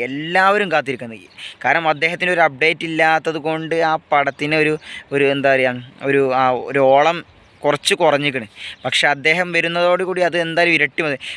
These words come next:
പക്ഷേ അതിൽ വേറൊരു സസ്പെൻസും കൂടി ഉണ്ട്. ഈ ചിത്രത്തിൽ നമ്മുടെ ഡി ക്യു ഒരു,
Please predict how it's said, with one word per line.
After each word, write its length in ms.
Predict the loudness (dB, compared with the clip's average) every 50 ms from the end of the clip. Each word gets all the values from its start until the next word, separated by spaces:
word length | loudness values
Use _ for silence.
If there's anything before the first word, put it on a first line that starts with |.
| -8 -4 -4
പക്ഷേ 400 | -4 -2 0 0 0 2 2 2 0 0 -2 -6 -14 -20 -20 -20 -20 -18 -8 -4 -2 -2
അതിൽ 140 | 0 -2 -2 0 2
വേറൊരു 400 | 4 4 4 4 2 0 -2 0 0
സസ്പെൻസും 480 | 0 -2 -2 -4 -6 -6 -4 -4 -6 -6 -6
കൂടി 120 | -6 -8 -10
ഉണ്ട്. 120 | -12 -16 -20 -20 _ _ _ -20 -20 -20 -18 _ -2 0 0
ഈ 20 | 0 2 0
ചിത്രത്തിൽ 480 | -2 -2 0 0 -2 -2 -2 -4 -8 -8 -8 -14 -20 _ _ -20 -20 -20 _ -6 -4
നമ്മുടെ 400 | -2 -2 -2 -2 -2 -2 -2 -2 -4 -6 _ -20 -20 -20 _ _ _ _ -14 -8 -4
ഡി 160 | -2 0 2 2 0 0 -2 -2
ക്യു 120 | -2 -2 -2 -4 -10 -20 -20 _ -20 -20 -20 _ _ -4 -2
ഒരു, 100 | 0